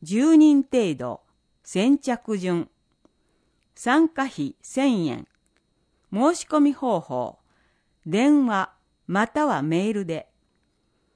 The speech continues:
メールは、件名に骨盤調整ヨガ。本文に、参加者氏名、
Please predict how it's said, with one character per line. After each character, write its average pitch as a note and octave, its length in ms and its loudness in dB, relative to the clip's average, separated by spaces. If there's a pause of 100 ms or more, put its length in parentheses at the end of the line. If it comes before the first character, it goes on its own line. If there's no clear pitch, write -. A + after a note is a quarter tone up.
(280)
メ B3 280 2
ー - 40 2
ル C#4 120 -2
は、 A3+ 280 -4 (640)
件 D#4+ 320 4
名 C#4+ 280 2
に A#3 260 -2 (520)
骨 A#3 400 -2
盤 C#4 320 2
調 C4+ 320 -2
整 A3+ 320 -4
ヨ E3+ 180 -4
ガ。 B2+ 220 -12 (760)
本 D#4+ 340 4
文 E3+ 300 0
に、 C3+ 220 -4 (580)
参 D4 340 2
加 D4+ 200 -6
者 B3+ 220 -4
氏 A#3 200 -6
名、 D3 320 -6